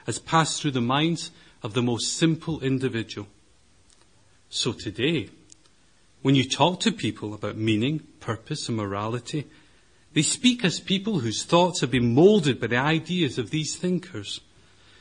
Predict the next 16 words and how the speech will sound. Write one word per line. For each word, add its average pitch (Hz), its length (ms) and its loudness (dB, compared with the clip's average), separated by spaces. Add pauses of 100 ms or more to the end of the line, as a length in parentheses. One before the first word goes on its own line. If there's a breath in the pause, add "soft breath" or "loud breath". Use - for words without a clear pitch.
There's 185 140 2
a 196 40 2
whole 240 260 8
medley 220 540 4
of - 140 -2
catchphrases 139 840 -2
that 135 100 -8
will, 147 140 -2
people 202 460 -4
will 202 100 0
give 190 240 -2
you 160 220 0 (200 loud breath)
in 139 140 2
response 170 560 0
to 196 100 2
evangelism. 180 800 0